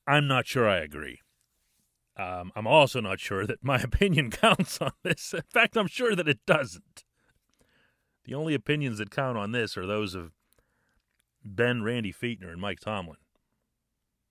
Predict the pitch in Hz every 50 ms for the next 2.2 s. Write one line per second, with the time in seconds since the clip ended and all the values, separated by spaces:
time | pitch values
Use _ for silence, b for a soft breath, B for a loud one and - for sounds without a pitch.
0 | _ _ _ _ _ _ _ _ _ _ _ _ _ _ _ _ _ _ _ _
1 | _ _ _ _ _ _ _ _ 117 139 131 147 170 202 247 240 185 120 95 85
2 | 82 107 120